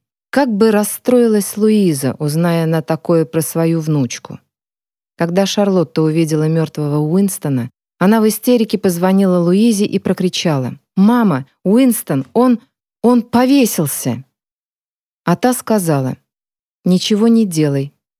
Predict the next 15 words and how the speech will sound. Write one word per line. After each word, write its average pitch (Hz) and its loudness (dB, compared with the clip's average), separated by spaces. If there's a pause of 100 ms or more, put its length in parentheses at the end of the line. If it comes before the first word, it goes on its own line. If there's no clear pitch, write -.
(140)
ничего 196 2
никому 185 0
не 185 0
говори». 151 -4 (760)
Она 170 0
приехала, 175 -2
когда 160 -2
парамедики 165 -2
уже 147 -2
выносили 160 -2
тело. 139 -6 (840)
«Сердечный 240 2
приступ», — 220 -2
сказала 143 -4
она. 127 -2